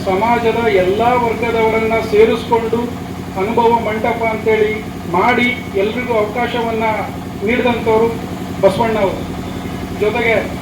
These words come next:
ದಾಸೋಹ ಮತ್ತೆ ಕಾಯಕ ಅಂತಕ್ಕಂಥ ಕಾನ್ಸೆಪ್ಟನ್ನು ಕೊಟ್ಟವರು ಬಸವಣ್ಣ. ಕಾಯಕ ಅಂದ್ರೆ ಏನು? ಸಾಹೇಬ್ರು ಹೇಳಿದಾಗೆ ಕೆಲಸ ಮಾಡ್ತಕ್ಕಂಥದ್ದು, creation of wealth. ದಾಸೋಹ ಅಂದ್ರೆ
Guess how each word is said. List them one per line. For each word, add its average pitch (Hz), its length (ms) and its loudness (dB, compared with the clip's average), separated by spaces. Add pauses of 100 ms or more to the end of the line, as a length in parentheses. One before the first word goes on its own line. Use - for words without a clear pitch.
(220)
ದಾಸೋಹ 240 520 4
ಮತ್ತೆ 226 440 0 (680)
ಕಾಯಕ 247 360 4
ಅಂತಕ್ಕಂಥ 233 680 -2 (300)
ಕಾನ್ಸೆಪ್ಟನ್ನು 240 1000 -2 (440)
ಕೊಟ್ಟವರು 254 680 4
ಬಸವಣ್ಣ. 220 340 -4 (680)
ಕಾಯಕ 247 360 0
ಅಂದ್ರೆ 233 320 0
ಏನು? 208 180 -2 (640)
ಸಾಹೇಬ್ರು 226 280 4
ಹೇಳಿದಾಗೆ 226 520 2 (460)
ಕೆಲಸ 226 200 2
ಮಾಡ್ತಕ್ಕಂಥದ್ದು, 220 960 -2 (1040)
creation 254 380 4
of 226 220 -2
wealth. 220 500 -2
ದಾಸೋಹ 240 460 2
ಅಂದ್ರೆ 233 520 -2